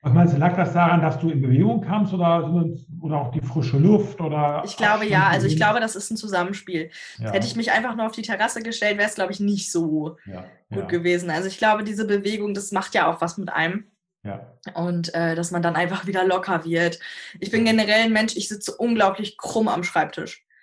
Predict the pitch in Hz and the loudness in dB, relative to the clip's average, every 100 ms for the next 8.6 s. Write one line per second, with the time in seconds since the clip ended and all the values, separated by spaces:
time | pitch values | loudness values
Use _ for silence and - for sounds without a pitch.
0 | - 113 92 110 226 220 220 208 190 175 | -12 -10 -8 -6 -2 2 2 2 2 2
1 | 170 180 175 - 202 202 214 202 202 220 | 2 -2 -4 -4 -4 -4 -4 -4 -4 -6
2 | 208 175 196 196 170 165 185 - 160 196 | -8 -6 -2 0 0 -4 -6 -2 0 0
3 | - 175 170 165 - 180 175 202 233 220 | 0 -2 -2 -4 -2 -2 0 0 0 0
4 | 190 170 180 190 180 185 175 180 208 185 | 0 0 -4 -4 -2 0 0 0 0 0
5 | 180 175 190 214 240 - 285 190 170 151 | 2 2 0 -2 -4 -4 -6 -4 -6 -6
6 | 165 - 160 135 - - 196 165 175 - | -10 -10 -10 -10 -10 -4 -2 -2 -4 -6
7 | 170 277 311 220 226 247 254 240 220 160 | -6 -4 0 2 2 2 0 -2 -2 0
8 | 175 185 202 175 185 | 0 -2 -2 0 0